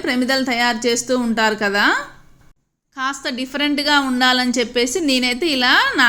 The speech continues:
దగ్గర ఉన్న ఫుడ్ కలర్స్నే ఉపయోగించి త్రీ కలర్స్లలో ప్రమిదలు అయితే తయారు చేశాను. ఇదిగోండి, ఈ ఎల్లో కలర్ ప్రమిదనైతే ఇలా చుట్టూ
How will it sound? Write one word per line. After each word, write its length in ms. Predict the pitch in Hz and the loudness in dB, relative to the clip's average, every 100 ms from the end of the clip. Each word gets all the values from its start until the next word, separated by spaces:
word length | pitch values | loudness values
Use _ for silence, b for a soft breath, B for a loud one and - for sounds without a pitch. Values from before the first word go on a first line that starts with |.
| 240 | 4
దగ్గర 220 | 247 254 262 | 2 2 2
ఉన్న 120 | 262 254 | 0 0
ఫుడ్ 180 | 226 208 | -6 -2
కలర్స్నే 420 | 247 247 247 254 247 233 | 0 0 0 0 -2 0
ఉపయోగించి 600 | 240 240 220 233 247 349 - | 2 2 0 -2 -2 -2 -2
త్రీ 140 | 262 262 | 0 2
కలర్స్లలో 540 | 262 247 254 247 247 311 554 B B B - | 2 0 0 0 2 2 0 B B B 0
ప్రమిదలు 360 | 254 254 269 247 | 2 2 2 2
అయితే 160 | 240 359 | -2 -2
తయారు 300 | 262 240 240 262 | 0 2 0 2
చేశాను. 460 | 226 233 202 202 294 622 640 - - - - _ _ _ _ _ _ | 0 2 -2 -2 -2 -4 -8 -18 -20 -20 -20 _ _ _ _ _ _
ఇదిగోండి, 480 | 226 247 262 254 302 311 | -18 -12 -10 -6 -6 -4
ఈ 20 | 269 247 | -2 -2
ఎల్లో 180 | 247 269 269 | 0 -2 -2
కలర్ 200 | 277 269 247 | -2 -2 -2
ప్రమిదనైతే 640 | 247 247 247 240 233 285 302 | -2 0 -2 -2 -2 -2 -2
ఇలా 160 | 254 269 277 | 0 0 -2
చుట్టూ 340 | 262 226 - | -6 -6 -6